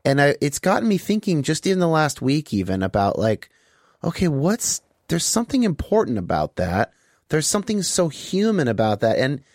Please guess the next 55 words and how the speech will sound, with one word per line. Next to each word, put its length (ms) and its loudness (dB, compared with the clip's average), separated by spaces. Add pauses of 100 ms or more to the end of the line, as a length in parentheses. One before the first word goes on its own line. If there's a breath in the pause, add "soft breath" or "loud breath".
(380 soft breath)
even 280 2
if 120 -2
it's 220 0
wrong 640 2
or 140 4
it 100 0
doesn't, 320 0
you 80 0
know, 120 2
like, 240 2
whatever 760 2
its 200 2
effectiveness, 1160 -2 (120)
th-, 200 -2
there, 280 2
there's 180 2
a 60 4
way 220 4
that 180 0
people 280 2
can 340 -2 (460)
guilt 420 2 (260)
other 200 2
people. 300 -2
They, 140 2
they 240 -2
can 160 0
use 180 2
this 160 2
as 140 0
a 60 2
weapon, 340 -2
and 120 -4
they 100 0
can 120 -4
say, 160 -2
"Well, 240 2
you 80 -2
didn't 140 -4
have 100 -6
enough 220 -6
faith," 400 0
or, 280 0 (360 soft breath)
"If 120 0
you're 120 2
really, 180 2
if 140 -2
you're 100 0
not 140 0
praying 260 0
for 120 -2
that, 200 0
then 140 -4
you're 100 -2
really 300 0